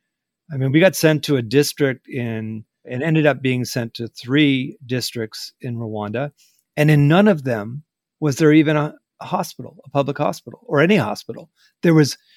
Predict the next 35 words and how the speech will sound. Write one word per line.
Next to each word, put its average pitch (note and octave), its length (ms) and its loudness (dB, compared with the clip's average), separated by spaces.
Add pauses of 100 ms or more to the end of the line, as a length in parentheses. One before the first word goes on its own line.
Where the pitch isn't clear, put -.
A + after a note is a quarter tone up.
(200)
you C#3+ 120 0
know, C3+ 180 2
I'm D#3+ 140 -2
talking G3 300 -2
about B2 240 4
large B2+ 360 0
places, C#3+ 220 -2
like A#2+ 220 -2
in A2 80 -4
the A#2 100 -2
north D#3+ 400 -2
of A#2+ 100 -12
Rwanda, A2 600 -6 (400)
we C3+ 120 -2
were C3+ 100 0
sent B2+ 280 -2
to B2 80 -2
a A2+ 40 -2
district B2 380 -8
with A2+ 160 -10 (100)
probably A2+ 400 -6
three - 180 -6
hundred D3 260 -2
fifty, C3 260 -4
four D3 260 0
hundred B2 380 -4
thousand A2 440 -4
people, B2+ 300 -6
no C#3+ 300 2
hospital C#3 640 -2
and D3 120 -4
not C3+ 160 0
a A#2 60 0
single C#3+ 360 -4
doctor. A#2 460 -8